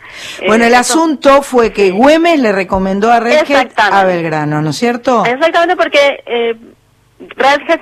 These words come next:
Speaker 1: se asienta en, en, en Salta, en la ciudad, y empieza a tratar a la población local, más bien a cierta población local. Él se maneja dentro de la familia de Güemes y todo lo que,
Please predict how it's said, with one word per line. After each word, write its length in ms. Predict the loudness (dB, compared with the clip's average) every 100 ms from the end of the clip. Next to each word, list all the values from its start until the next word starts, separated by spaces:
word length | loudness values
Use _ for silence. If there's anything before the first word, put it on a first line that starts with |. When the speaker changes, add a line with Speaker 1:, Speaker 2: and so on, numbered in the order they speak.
| -2
Speaker 1:
se 80 | -4
asienta 840 | -4 -4 0 2 0 -4 -2 -2
en, 240 | -4 -10
en, 580 | -12 -12 -12 -14 -16 -18 -12
en 180 | -12 -6
Salta, 380 | -2 0 0 -4
en 80 | -6
la 100 | -6 -6
ciudad, 400 | -2 2 2 0 -8 -14
y 140 | -4
empieza 320 | -2 -2 -2 0
a 20 |
tratar 640 | 0 0 0 2 2 0
a 120 | 0 0
la 100 | 0
población 580 | -2 -6 -8 -6 -4
local, 360 | -4 0 0 0 -6 -20 _ -10
más 220 | -2 -2
bien 180 | -2 -2 0
a 200 | -2 -4 -14 -20 -20 _ -4
cierta 320 | -2 0 0
población 420 | 0 0 -2 -2
local. 420 | -2 0 2 2 2
Él 460 | -2 -4 -12 -16 -8
se 120 | -4
maneja 400 | -2 -4 -4 0
dentro 280 | 0 -2 -2
de 120 | 0
la 100 | 0 -2
familia 420 | -6 -10 -4 -2
de 100 | -2
Güemes 840 | -2 0 0 0 -2 -4 -4 -6 -10 _ -20 -20 -20 -14
y 240 | -8 -4
todo 240 | 0 0
lo 80 | 0
que, 260 | -2 -6